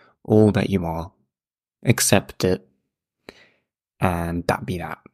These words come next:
And then people identify with them. And there's, like, lo-, loads of YouTube channels on, like, you know, pers-, like, Myers-Briggs, or on just talking about, you know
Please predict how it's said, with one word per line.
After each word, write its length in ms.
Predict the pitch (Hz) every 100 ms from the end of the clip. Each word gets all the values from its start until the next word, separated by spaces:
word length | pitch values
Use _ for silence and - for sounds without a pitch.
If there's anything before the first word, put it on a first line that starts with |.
| _ -
And 120 | 117
then 120 | 117
people 240 | 113 113 101
identify 540 | 98 95 95 - 87
with 360 | 85 87 - -
them. 220 | 90 90
And 80 | 110
there's, 200 | 143 -
like, 160 | 202
lo-, 200 | 131 107 101 127
loads 200 | 165 -
of 60 |
YouTube 320 | 104 113 - -
channels 420 | 95 92 92 92
on, 160 | 85
like, 400 | 85 82 - - _ - - - - _ _ _ _ _ _ - _ _
you 140 | 123
know, 140 | - 131 _ _ _ _ _ _ _ _ _ -
pers-, 300 | 107 - -
like, 220 | - -
Myers-Briggs, 920 | 92 87 90 101 101 85 - - - _ _ _ _ _ - - _ _ -
or 580 | - 92 85 82 82 80 _ _ _ _ _ _ _ - -
on 120 | 107
just 200 | 104 -
talking 340 | - 110 101
about, 340 | 98 85 85 -
you 80 | 123
know 160 | 87